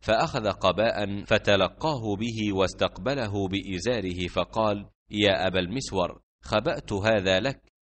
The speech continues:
يا أبا المسور، خبأت هذا لك". وكان في خلقه شدة. ورواه ابن علية عن أيوب. قال حاتم بن وردان: "حدثنا أيوب عن ابن أبي مليكة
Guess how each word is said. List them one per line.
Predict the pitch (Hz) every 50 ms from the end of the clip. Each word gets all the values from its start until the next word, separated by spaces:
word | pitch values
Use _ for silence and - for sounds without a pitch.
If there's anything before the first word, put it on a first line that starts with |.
| _ -
يا | 104 101 101 98 85 82 95
أبا | 95 98
المسور، | 98 101 131 151 147 - 104 92 87 - - - _ _ _ -
خبأت | - - 98 92 - 82 - - - 107
هذا | 101 98 104 95 92 87 92 98 101
لك". | 117 147 139 - _ _ _ _ _ _ _ _ _ _
وكان | 98 104 107 - - 180 180 160 139
في | 120 - 107 98 87
خلقه | - - 135 139 120 - - - 104 95 95 95 98
شدة. | 95 - 160 139 110 95 92 80 - - _ _ _ _ _ _ _ _ _ -
ورواه | 95 98 92 87 85 92 110 113 113
ابن | 98 92 98 98
علية | 95 87 87 95 95 117 135 123 110 98 90 90
عن | 95 90 85 87 87
أيوب. | - 95 92 95 117 139 120 87 71 - _ _ _ _ _ _
قال | - 104 98 90 85 82 78
حاتم | - 123 123 120 - - 104 98 98
بن | 92 92 95
وردان: | 92 92 90 87 82 82 87 107 107 104 98 95 101 - _ _ _ _ _
"حدثنا | - - 104 95 - 147 151 - 117 104 98 - -
أيوب | 95 95 90 82 92 107 110 98 95
عن | 90 85 82 90 92
ابن | 90 85 87 92 90
أبي | - 90 92 87 92 87
مليكة | 82 85 85 98 113 117 104 - - 101 101